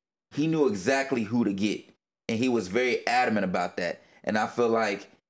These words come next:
going into something that's supposed to be a project that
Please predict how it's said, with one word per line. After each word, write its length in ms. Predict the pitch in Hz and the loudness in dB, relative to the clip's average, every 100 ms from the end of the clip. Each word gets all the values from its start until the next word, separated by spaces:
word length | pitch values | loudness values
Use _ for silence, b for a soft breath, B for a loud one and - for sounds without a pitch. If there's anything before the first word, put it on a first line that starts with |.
| _ _ _ _ - | _ _ _ _ -6
going 280 | 117 127 131 | -2 2 0
into 200 | 127 117 | 0 -2
something 380 | - 120 107 117 | 0 0 2 2
that's 180 | 113 | 2
supposed 340 | 110 95 120 104 | 0 -2 0 0
to 60 | |
be 420 | 104 117 113 98 - _ _ _ | 0 2 0 -2 -8 _ _ _
a 100 | - | -4
project 580 | 110 135 120 101 110 107 | 0 2 2 4 0 2
that 380 | 110 107 95 - | 2 2 0 -6